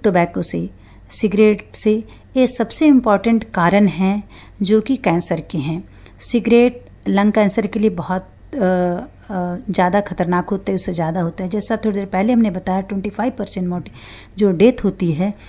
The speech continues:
वो ओरल और लंग कैंसर से है। तो हमारा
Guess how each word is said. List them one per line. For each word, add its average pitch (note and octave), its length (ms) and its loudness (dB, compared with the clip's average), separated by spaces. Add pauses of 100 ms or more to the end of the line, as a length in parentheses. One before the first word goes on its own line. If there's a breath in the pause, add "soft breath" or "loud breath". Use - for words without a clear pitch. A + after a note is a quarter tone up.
(280 loud breath)
वो G3+ 120 2
ओरल A3 380 2
और G#3+ 140 2
लंग F3 240 2
कैंसर E3 320 -4
से D#3+ 240 -6
है। E3 180 -4 (440 loud breath)
तो G3+ 100 2
हमारा F#3 640 0